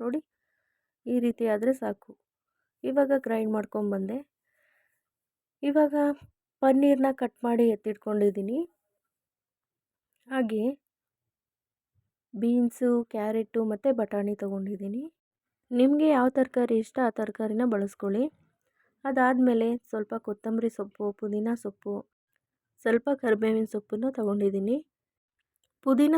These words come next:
ಸೊಪ್ಪನ್ನ ಒಂದು ಸ್ವಲ್ಪ ತಗೊಂಡಿದ್ದೀನಿ. ಹಾಗೆ ಕೊತ್ತಂಬರಿ ಸೊಪ್ಪನ್ನ ಒಂದು ಹಿಡಿಯುವಷ್ಟು ತಗೊಂಡಿದ್ದೀನಿ. ಸ್ವಲ್ಪ ಕರಿಬೇವಿನ ಸೊಪ್ಪು ತಗೊಂಡಿದ್ದೀನಿ. ಹಾಗೆ ಅದೇ ರೀತಿ ಮೂರು ಗೋಡಂಬಿ, ಎರಡು ಬೆಳ್ಳುಳ್ಳಿ, ಹಾಗೆ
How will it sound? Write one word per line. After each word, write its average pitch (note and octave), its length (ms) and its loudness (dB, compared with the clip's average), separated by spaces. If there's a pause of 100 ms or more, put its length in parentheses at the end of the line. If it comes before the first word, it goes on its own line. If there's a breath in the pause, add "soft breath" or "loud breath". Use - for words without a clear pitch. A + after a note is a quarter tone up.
ಸೊಪ್ಪನ್ನ C4 360 0 (120)
ಒಂದು A3+ 180 0
ಸ್ವಲ್ಪ G#3 360 -4
ತಗೊಂಡಿದ್ದೀನಿ. G#3 680 0 (460)
ಹಾಗೆ C4 220 4 (100)
ಕೊತ್ತಂಬರಿ B3+ 520 2
ಸೊಪ್ಪನ್ನ A3+ 360 -4 (460)
ಒಂದು A3 200 0
ಹಿಡಿಯುವಷ್ಟು G#3+ 440 2 (100)
ತಗೊಂಡಿದ್ದೀನಿ. G3 560 -4 (100)
ಸ್ವಲ್ಪ C#4+ 260 0 (120)
ಕರಿಬೇವಿನ G#3+ 420 0
ಸೊಪ್ಪು G3+ 200 -10
ತಗೊಂಡಿದ್ದೀನಿ. G3 560 -6 (560)
ಹಾಗೆ C#4+ 240 2
ಅದೇ B3+ 280 4
ರೀತಿ A#3+ 320 0 (540)
ಮೂರು D#4 280 4
ಗೋಡಂಬಿ, A#3 580 2 (1080)
ಎರಡು A#3+ 240 4
ಬೆಳ್ಳುಳ್ಳಿ, A3 520 4 (640)
ಹಾಗೆ B3 280 2